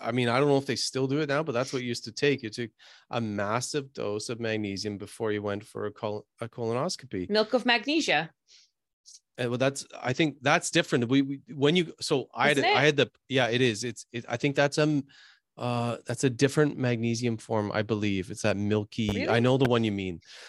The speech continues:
Speaker 1: The, the one
Speaker 2: Is it?
Speaker 1: I got
Speaker 2: Okay.
Speaker 1: for a colonoscopy, yes, I went for
Speaker 2: <clears throat>
Speaker 1: colonoscopy years ago. It was not a super,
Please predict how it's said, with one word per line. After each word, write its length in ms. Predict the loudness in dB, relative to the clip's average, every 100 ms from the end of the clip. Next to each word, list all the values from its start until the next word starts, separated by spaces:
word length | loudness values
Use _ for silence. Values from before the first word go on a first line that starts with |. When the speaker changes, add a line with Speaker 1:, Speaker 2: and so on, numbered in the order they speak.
| -20 _ _
Speaker 1:
The, 80 | -2 2
the 100 | 2
one 300 | 6 6 6
Speaker 2:
Is 120 | 4
it? 120 | 2 2
Speaker 1:
I 200 | 4 6
got 260 | 6 6
Speaker 2:
Okay. 20 |
Speaker 1:
for 140 | 4 -2
a 40 |
colonoscopy, 720 | 0 0 4 4 4 2 0
yes, 240 | 2 2 0
I 60 |
went 200 | -4 -6
for 100 | -8
Speaker 2:
<clears throat> 60 | -2
Speaker 1:
colonoscopy 520 | 0 2 2 0 -2
years 220 | 0 0 0
ago. 240 | 0 0
It 200 | -4 -4
was 300 | -2 -2 0
not 280 | 2 2 2
a 40 |
super, 340 | 0 -4 -6